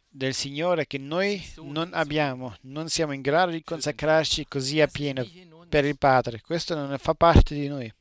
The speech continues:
Speaker 2: Das ist nicht in einem gefallenen Menschen.
Speaker 1: Non fa parte dell'uomo caduto.
Speaker 2: Aber in diesem sündlosen Menschen
Speaker 1: Ma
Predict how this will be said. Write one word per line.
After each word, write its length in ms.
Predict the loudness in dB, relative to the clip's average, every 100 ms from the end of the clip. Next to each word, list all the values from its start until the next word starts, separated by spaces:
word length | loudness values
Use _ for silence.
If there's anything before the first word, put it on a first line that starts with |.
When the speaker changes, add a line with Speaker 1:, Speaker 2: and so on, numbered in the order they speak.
| _ _ _ _ _ _
Speaker 2:
Das 200 | -20 -20
ist 220 | -18 -18 -20
nicht 180 | -20
in 140 | -20 -20
einem 280 | -20 -20 -20
gefallenen 580 | -20 -20 -20 -20 _ _
Menschen. 240 | _ -10
Speaker 1:
Non 120 | -8
fa 160 | -2 -2
parte 420 | 2 2 0 -4
dell'uomo 420 | -4 -2 -4 -4
caduto. 540 | -4 -6 -6 -14 -18 -18 _ _ _ _ _ _ _ _ _ _ _ _ _ _ _
Speaker 2:
Aber 240 | -20 -18
in 100 | -18
diesem 360 | -18 -18 -20 -20
sündlosen 720 | -20 -20 -18 -18 -14 -14 -14
Menschen 600 | -16 -16 -20 -20 -20 _ _
Speaker 1:
Ma 300 | 0 0 0